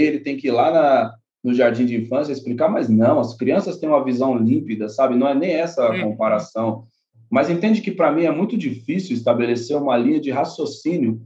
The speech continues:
Speaker 1: que converse com alguém que, é, sugere que uma pessoa negra, é, precisa tomar um banho, saca?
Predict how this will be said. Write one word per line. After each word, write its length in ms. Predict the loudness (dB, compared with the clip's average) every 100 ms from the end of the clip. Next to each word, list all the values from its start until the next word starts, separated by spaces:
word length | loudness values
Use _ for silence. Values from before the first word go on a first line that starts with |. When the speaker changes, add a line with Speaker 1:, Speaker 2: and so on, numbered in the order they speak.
| _ _
Speaker 1:
que 120 | -6
converse 760 | 0 2 2 2 2 0 -8 -6
com 140 | 0
alguém 360 | 0 0 -2 -4
que, 200 | -10 -12 _ -4
é, 880 | 0 2 0 -2 -6 -8 -10 -14 -20 _ _ _ _ _ _
sugere 840 | -6 0 0 2 4 4 4 2
que 80 | 0
uma 180 | 0 0
pessoa 400 | -6 -4 -2 0
negra, 560 | 0 0 0 -4 -6 -16 _ _ _
é, 320 | -4 -2 -2
precisa 400 | -4 -6 -4 -4
tomar 320 | -2 0 2 2
um 160 | 0
banho, 560 | -2 -4 -2 -2 -4 -10 _ _ _
saca? 560 | -4 0 0 0 -10